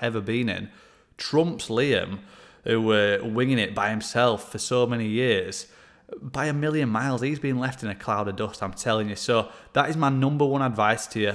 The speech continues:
first and foremost, on this episode, is that if you are somebody who thinks you can do it yourself, that might be the case,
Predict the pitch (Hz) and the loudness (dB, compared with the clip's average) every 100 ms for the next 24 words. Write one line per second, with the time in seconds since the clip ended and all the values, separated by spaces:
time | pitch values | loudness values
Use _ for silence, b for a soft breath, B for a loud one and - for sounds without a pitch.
0 | 104 - 117 113 107 98 107 107 107 113 | -4 0 0 0 -6 -2 0 0 0 -2
1 | 104 - 104 - 101 101 104 110 - - | -4 -4 -6 -4 -2 -2 -2 -2 -4 -20
2 | B B B 143 139 156 156 151 - 156 | B B B -8 0 4 4 4 0 0
3 | 151 151 131 127 - _ - - 139 - | 2 0 0 -2 -4 _ -16 0 0 2
4 | 139 - 131 127 110 - 107 147 - b | -6 -2 2 2 0 -2 0 -2 -6 b
5 | b b b 120 147 147 147 - 160 151 | b b b 2 2 4 2 2 0 0
6 | 143 147 185 - | 2 2 0 -8